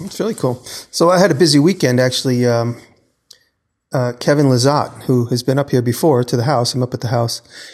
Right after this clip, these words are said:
He came this weekend and basically gave me a few lessons on using the lathe and the, and the Bridgeport milling machine. He's a properly trained machinist. He's not just a hack like me, just playing with stuff he found in the garbage. So he actually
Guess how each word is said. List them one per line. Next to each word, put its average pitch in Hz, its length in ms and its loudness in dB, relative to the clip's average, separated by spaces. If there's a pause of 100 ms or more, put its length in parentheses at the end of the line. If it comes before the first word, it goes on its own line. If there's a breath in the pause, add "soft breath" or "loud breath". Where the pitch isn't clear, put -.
He 160 80 0
came 156 200 4
this 143 140 4
weekend 143 300 4
and 123 400 0 (460)
basically 160 340 2
gave 139 160 2
me 135 60 4
a 123 60 0
few 156 160 0
lessons 139 360 2
on 127 160 2
using 135 260 4
the 120 80 2
lathe 139 340 4
and 123 120 2
the, 117 120 -2
and 123 100 0
the 123 40 0
Bridgeport 123 480 0
milling 123 260 0
machine. 113 420 -8 (520 loud breath)
He's 131 160 -2
a 127 40 -4
properly 123 360 -2
trained 117 280 0
machinist. 120 500 -4
He's 117 140 -6
not 120 160 -4
just - 220 -6
a 123 40 -2
hack 120 260 -2
like 113 160 -2
me, 117 280 0 (160)
just - 180 -10
playing 117 220 0
with 113 100 -2
stuff - 220 -2
he 123 60 0
found 117 240 0
in 113 80 0
the 113 60 -2
garbage. 123 440 -2 (360 loud breath)
So 120 400 -2 (120)
he 131 380 2
actually 123 600 -4